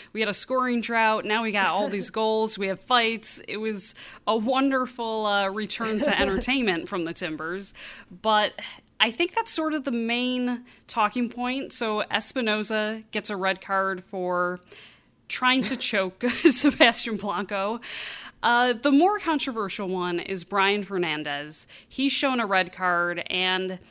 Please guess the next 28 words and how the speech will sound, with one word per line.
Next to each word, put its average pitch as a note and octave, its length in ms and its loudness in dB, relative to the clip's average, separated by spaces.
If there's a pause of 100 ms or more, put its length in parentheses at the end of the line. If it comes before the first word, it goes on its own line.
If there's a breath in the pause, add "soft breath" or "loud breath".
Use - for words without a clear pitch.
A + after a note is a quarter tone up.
(320 loud breath)
it - 120 -8
was B3+ 160 0
a C#4+ 60 -2
little F#4+ 300 0
unusual. A3 800 2
So G3+ 560 0 (320)
Brian C#4 240 4
Fernandez A#3+ 720 0
and G3 280 0
Felipe G#3+ 460 -6
Gutierrez F3+ 640 0
were E3+ 120 -10
sort F3 220 -6
of D#3 120 -10
getting F3 340 -4
into E3 380 -6
it. D#3 200 -6
They F3 120 -6
got F#3+ 240 0
in G#3 60 -4
each F#3+ 160 -6
other's F3 280 -4
faces. E3 600 -8
They E3+ 120 -6
both F#3+ 280 -4
saw F#3+ 180 -4
yellow E3 400 -6
cards. D#3 500 -6